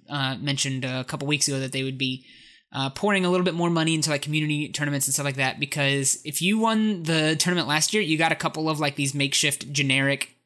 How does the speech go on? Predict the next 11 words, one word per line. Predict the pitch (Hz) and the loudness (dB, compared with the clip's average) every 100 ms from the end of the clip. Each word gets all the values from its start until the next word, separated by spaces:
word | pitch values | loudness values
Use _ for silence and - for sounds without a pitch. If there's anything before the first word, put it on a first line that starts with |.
| - | -8
computer | 151 139 - 147 143 143 | -6 -4 -2 0 0 0
tournament | 143 147 143 135 | -2 -2 -2 -2
winning | 139 131 127 131 135 - _ - | -2 -2 -2 -4 -6 -12 _ -4
packs, | 147 131 - - | -2 0 -2 -2
like, | 143 123 - _ _ _ | -4 -6 -8 _ _ _
ribbons. | 151 123 107 - - | -2 -2 -4 -8 -8
That's | 135 | -8
about | 139 127 | -6 -8
it. | 92 - _ - - _ _ _ - | -10 -14 _ -20 -20 _ _ _ -6
So, | - 139 123 120 120 _ _ _ _ _ | -2 -2 -4 -6 -10 _ _ _ _ _
uh, | - 120 120 123 127 127 | -6 -4 -2 -2 -2 -4